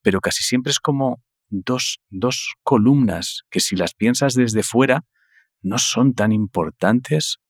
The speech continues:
ni de broma, pero ni de broma, sea, cuando ves la foto completa, dices, "Hostia, vale, que no,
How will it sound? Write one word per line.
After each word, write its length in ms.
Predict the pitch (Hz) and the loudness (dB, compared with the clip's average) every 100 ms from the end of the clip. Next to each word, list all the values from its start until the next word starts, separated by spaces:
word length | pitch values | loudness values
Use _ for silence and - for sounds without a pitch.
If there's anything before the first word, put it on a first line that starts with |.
| _ | _
ni 200 | 92 90 | -2 -2
de 120 | 82 | -2
broma, 440 | 80 92 160 - - _ _ _ _ _ | 0 2 2 0 -10 _ _ _ _ _
pero 200 | 92 95 | -4 0
ni 160 | 85 85 | 0 0
de 140 | 82 | -2
broma, 400 | 80 139 165 - _ _ | 0 2 2 -2 _ _
sea, 120 | - 95 | -4 0
cuando 180 | 92 92 | 2 2
ves 140 | 113 | 2
la 120 | 143 | 2
foto 240 | 131 151 139 | 2 0 2
completa, 580 | 117 104 120 135 175 196 _ - - _ | 2 4 4 4 2 0 _ -20 -20 _
dices, 400 | - - 80 - - | -2 0 -4 -4 -10
"Hostia, 380 | - - 82 82 | -10 -6 -4 -4
vale, 380 | 78 80 101 76 | -2 2 2 0
que 160 | - 78 | -6 -4
no, 260 | 80 92 | -2 -4